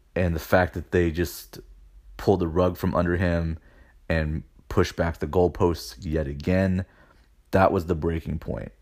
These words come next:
And so having another gauntlet match to do the exact same thing just was repetitive and boring.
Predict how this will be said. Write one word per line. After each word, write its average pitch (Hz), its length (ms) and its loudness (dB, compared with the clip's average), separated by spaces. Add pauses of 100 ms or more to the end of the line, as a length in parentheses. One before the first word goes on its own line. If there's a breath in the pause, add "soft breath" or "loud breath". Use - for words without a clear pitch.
And 90 180 0
so 90 120 0
having 92 400 2
another 92 580 4
gauntlet 87 400 -4
match - 560 -10 (760 soft breath)
to 92 100 -10
do 92 160 2
the 85 140 0
exact 85 600 0
same 82 300 0
thing 76 500 -4 (1200)
just - 480 -2
was 90 220 0
repetitive 98 720 2
and 85 180 0
boring. 85 640 0